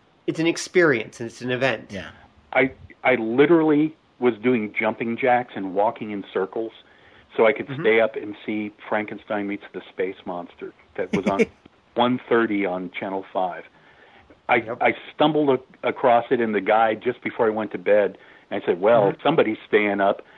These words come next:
Speaker 3: And I <laughs>
Speaker 1: Right.
Speaker 3: And so that, that movie looms large in, in my memory because of it. I mean, that, I love that film.
Speaker 1: Mm-hmm.
Speaker 3: And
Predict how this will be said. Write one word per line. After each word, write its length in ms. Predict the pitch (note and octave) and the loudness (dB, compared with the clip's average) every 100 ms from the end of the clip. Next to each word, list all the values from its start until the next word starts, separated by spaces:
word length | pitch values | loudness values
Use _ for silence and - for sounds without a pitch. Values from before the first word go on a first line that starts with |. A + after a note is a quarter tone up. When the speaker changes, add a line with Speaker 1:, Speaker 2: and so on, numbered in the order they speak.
| - - | -18 -2
Speaker 3:
And 180 | D3 C3+ | 2 6
I 200 | D3 - - - - | 4 2 -8 -8 -2
<laughs> 680 | - - - F#5+ - C#4+ - | 0 -2 -12 -16 -4 -4 -2
Speaker 1:
Right. 400 | D3 C3+ C3+ C#3 - - - - | 0 2 2 -2 -8 -18 -18 2
Speaker 3:
And 260 | F3 E3 - - - | 2 2 -2 -8 2
so 200 | D3+ C3+ A2+ | 2 2 2
that, 320 | D#3 G3 - - _ | 2 2 -4 -20 _
that 220 | D#2+ F2+ C#3+ | 2 2 4
movie 500 | D#3+ G#3 C3 A#2+ - _ _ - - | 2 4 2 0 -6 _ _ -16 -2
looms 380 | C#3+ F3+ E3 D3 | 0 2 0 -6
large 760 | B2+ C3+ F3+ A3 C#3 A#2 - | -8 -4 -2 0 -2 -6 -10
in, 240 | - C#3 D3 | -6 -6 -4
in 140 | D3 | 0
my 100 | D3 | 0
memory 340 | C3+ D#3 G3+ C3 | 2 2 2 0
because 440 | B2 - - F#3+ G#3 | -2 -4 0 2 2
of 120 | B2 | -2
it. 140 | - - | -4 -4
I 60 | |
mean, 160 | C3 B2+ | -2 0
that, 240 | D#3 E3 - - - F3 | 0 -2 -6 -20 -4 0
I 60 | |
love 440 | F3+ C3 D#3 A#3 E3+ | 2 2 2 0 -2
that 200 | G2 D#2+ - | -4 -4 -10
film. 180 | - - _ _ _ _ _ D3 | -10 -10 _ _ _ _ _ -8
Speaker 1:
Mm-hmm. 200 | C#3 C#3 | -4 0
Speaker 3:
And 320 | B2+ B2 | 0 0